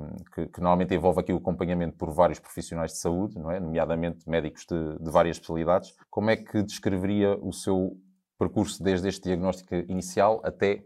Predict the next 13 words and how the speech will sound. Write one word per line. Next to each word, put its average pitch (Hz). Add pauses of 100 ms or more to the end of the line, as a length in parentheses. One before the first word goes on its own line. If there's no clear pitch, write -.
(120)
aos 87
últimos 92
tratamentos 90
hospitalares 87
que -
fez? 73
O 80
que -
é 87
que 87
retém 85
de 78
melhor 90